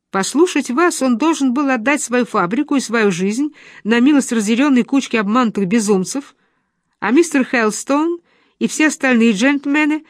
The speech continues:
нашего прихода должны были тем временем сидеть и смотреть, как фабрика горит, а её владельцы убивают, не ударив пальцем о палец для их спасения».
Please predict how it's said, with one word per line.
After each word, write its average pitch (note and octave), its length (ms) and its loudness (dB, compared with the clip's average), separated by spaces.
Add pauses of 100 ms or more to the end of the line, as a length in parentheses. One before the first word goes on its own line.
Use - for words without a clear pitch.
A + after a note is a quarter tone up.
(140)
нашего C#4 340 -2
прихода C#4+ 560 -2 (520)
должны A3+ 280 2
были C4+ 160 4
тем C4+ 200 0
временем B3+ 340 2
сидеть B3 380 -2
и A#3 40 -2
смотреть, A#3+ 440 -2
как A#3 200 -4
фабрика A3 440 -2
горит, G#3 420 0
а G#3+ 60 2
её G#3+ 180 2
владельцы G#3 480 0
убивают, G3+ 600 0 (600)
не G3+ 140 2
ударив A3+ 400 0
пальцем G#3+ 360 -2
о G#3+ 80 0
палец G3+ 340 -2
для F3+ 140 -2
их F#3 100 0
спасения». D3+ 640 -4